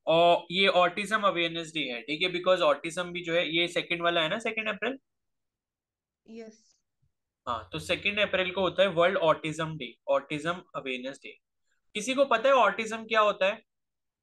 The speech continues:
Speaker 1: कोई बताना चाहेगा?
Speaker 2: जो disable होते हैं बच्चे।
Speaker 1: हाँ, देखा होगा ना, कुछ लोग ऐसे होते हैं जो, मतलब, जिनका जो दिमाग है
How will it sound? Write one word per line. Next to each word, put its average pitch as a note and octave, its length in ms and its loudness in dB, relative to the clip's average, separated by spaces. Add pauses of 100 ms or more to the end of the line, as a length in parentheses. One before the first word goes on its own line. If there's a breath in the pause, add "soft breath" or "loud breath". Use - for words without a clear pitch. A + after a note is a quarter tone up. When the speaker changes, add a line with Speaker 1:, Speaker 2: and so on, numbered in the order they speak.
(3500)
Speaker 1:
कोई F3+ 380 -6 (100)
बताना D#3 360 -6
चाहेगा? E3+ 540 -8 (1400)
Speaker 2:
जो A#3 160 -2
disable A3 580 0
होते A3 260 -4
हैं C#4 240 -6
बच्चे। A3 420 -8 (420)
Speaker 1:
हाँ, D#3 360 -2
देखा F#3+ 380 -4
होगा G#3+ 160 0
ना, A#3+ 120 -2
कुछ A#3 320 -8
लोग F3+ 380 -6
ऐसे F3 220 -4
होते D#3 240 -8
हैं F3+ 240 -8
जो, F3+ 460 -10 (180)
मतलब, D3+ 300 -10
जिनका D#3 360 -4
जो F3 420 -8 (260)
दिमाग C3+ 540 -6
है E3+ 240 -6